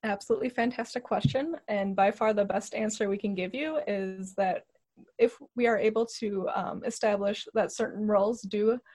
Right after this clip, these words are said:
uh, a lot of the heavy lifting, so to speak, and tend to, uh, present in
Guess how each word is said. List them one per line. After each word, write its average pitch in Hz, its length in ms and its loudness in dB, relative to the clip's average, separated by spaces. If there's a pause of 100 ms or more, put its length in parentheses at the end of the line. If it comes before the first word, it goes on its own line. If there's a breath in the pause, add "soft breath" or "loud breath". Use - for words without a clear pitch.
(220 soft breath)
uh, 196 300 2
a 208 60 4
lot 202 180 4
of 208 100 2
the 208 100 4
heavy 226 220 4
lifting, 240 340 0
so 277 160 -6
to 262 80 -4
speak, 330 460 -2
and 214 560 -4
tend 214 280 0
to, 208 300 2 (120)
uh, - 160 -2 (180)
present 226 420 0 (120)
in 196 320 -2